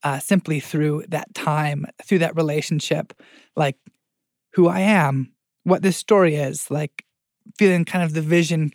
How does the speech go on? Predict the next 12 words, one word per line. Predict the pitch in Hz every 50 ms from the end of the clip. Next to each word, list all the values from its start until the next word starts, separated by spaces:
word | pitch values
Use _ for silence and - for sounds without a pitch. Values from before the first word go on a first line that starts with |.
| _
clear | - - - 175 160 160 147 147 147 - 151 - - _ _
of, | - 165 151 -
like, | 156 160 - - _
"Oh, | - - 220 220 202 - _
yeah, | - 208 208 208 202 165 147 131 - _ _ _ _ _ _ _ _ _ _ _ _ _
this | - 294 - -
actually | 277 - - 226
really | 202 196 208 208 190 170
does | 139 - 160 165 165 156 147 - - _ _ _
come | - - 180 170 160 147 131
down | - - 147 123 127 151 151 151 143
to, | - - - 151 135 147 131 - 147